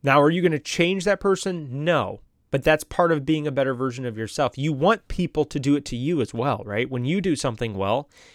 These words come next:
you would li-, love it if people pointed out, "Hey, good job. You're doing great in that area. Keep do-, keep going." Are we the supermodel on the cover of Men's Health? No. But did you do ten push-ups today? Yes.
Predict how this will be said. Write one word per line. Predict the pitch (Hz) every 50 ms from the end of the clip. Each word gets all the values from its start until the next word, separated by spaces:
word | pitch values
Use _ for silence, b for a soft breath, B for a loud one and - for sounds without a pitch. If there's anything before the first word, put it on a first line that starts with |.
| b b b b -
you | 139 156 214
would | 226 220 165
li-, | 170 208 262 311
love | 277 247 240 233 254 294 302 269
it | 262 175
if | 151 -
people | - 156 127 131 123
pointed | - - 135 127 117 - 120 113
out, | 107 104 107
"Hey, | 135 160
good | 123 - 151 147 123
job. | - 156 151 135 113 101
You're | 101 113
doing | 113 120 139 135 127 120
great | 131 135 139 131 117
in | 104
that | 107 107 113
area. | 117 131 131 113 92 90
Keep | - - 156 -
do-, | - 143 139
keep | - - - 220 180
going." | 160 175 180 196 185 151 101 101 - _ - _ _ _ b b b b b b b b b b b b b b b _ _ _ _ _ _ _ _ _ _ _ _ _ _ _ _ _ _ _ _ _ _ _ _ _ _ _ _ _ _ _ - -
Are | - 127
we | 135 156 170
the | 165 160
supermodel | 143 - 202 202 - 202 190 190 185 185 190 196 190
on | 185
the | 175 170
cover | - 185 180 170 190
of | 180 151
Men's | 170 165 165 170
Health? | - 165 160 165 165 - -
No. | 113 113 110 110 110 123 156
But | 156 160 151
did | - 160 143
you | 160 156
do | 170 170
ten | - - - 170 165
push-ups | - 185 180 - - 180 175 -
today? | - 190 180 185 185 170 113
Yes. | 120 113 104 101 110 131 - - -